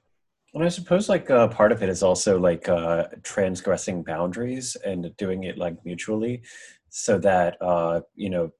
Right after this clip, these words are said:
you, you, it, it facilitates building trust. I mean, I feel like that's why, like, uh, you know, it, in, like, blue collar jobs, you see this all the time where, like, uh, you know, if it's, like, all men, like, wearing hard hats or whatever, like, they bond with each other by saying raci-,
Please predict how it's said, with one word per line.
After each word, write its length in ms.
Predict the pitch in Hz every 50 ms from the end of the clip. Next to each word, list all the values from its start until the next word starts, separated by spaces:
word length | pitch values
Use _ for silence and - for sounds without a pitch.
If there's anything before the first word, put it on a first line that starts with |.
| _ _ _ _ _ _ _ _ _ -
you, 240 | 110 98 98 98 -
you, 240 | - 95 95 98 98
it, 320 | 90 - 73 107 110 - -
it 220 | 101 98 - -
facilitates 560 | - - 110 113 117 101 98 95 - 92 87
building 380 | - - 107 95 85 90 82 80
trust. 340 | - - 98 90 - - -
I 40 | 92
mean, 140 | 90 92
I 80 | 92 87
feel 140 | - - 101
like 140 | 95 87 -
that's 220 | 95 90 - -
why, 180 | 98 90 87 87
like, 320 | 85 85 82 80 - -
uh, 280 | 92 85 82 80 82 - _ _ _ _ _ _ _ _ _ _ _ _ _ _
you 100 | - 98
know, 320 | 87 87 80 80 85 87 - -
it, 120 | - 87 _ _ -
in, 320 | - 95 90 82 82 82 - _ _ _ _ -
like, 220 | 92 87 80 _
blue 180 | - 95 98 101
collar 300 | - - 95 87 85 82
jobs, 400 | 78 - 85 80 82 87 - -
you 60 | 87
see 160 | - - 101
this 200 | 90 85 82 -
all 140 | - 85 82
the 60 | 82
time 440 | 78 - - 87 85 82 85 82 82
where, 160 | 82 85 85
like, 240 | 82 85 80 78 - _ _ _ _ -
uh, 340 | 90 85 82 80 80 78 - - _ _ _ _ _ _ _ _ _ _ _ _ _ _ _ _ _ _ _ -
you 100 | 113 101
know, 220 | 92 87 85 87
if 180 | 90 95 - -
it's, 160 | 87 - -
like, 140 | 98 90 -
all 180 | - 92 90
men, 260 | 90 87 87 90 90 87
like, 200 | 85 82 - -
wearing 200 | 92 87 85 82
hard 240 | 80 90 87 85
hats 360 | 80 87 82 - - - - -
or 20 |
whatever, 380 | 90 85 82 82 80 85 85 85
like, 220 | 85 82 - -
they 440 | 101 92 87 85 87 85 85 82 -
bond 240 | - 90 92 98 98
with 120 | 92 85
each 160 | 95 87 - -
other 180 | 90 87 87
by 200 | 82 80 85 82
saying 360 | 82 - - 92 85 85 85
raci-, 300 | 80 82 85 85 - -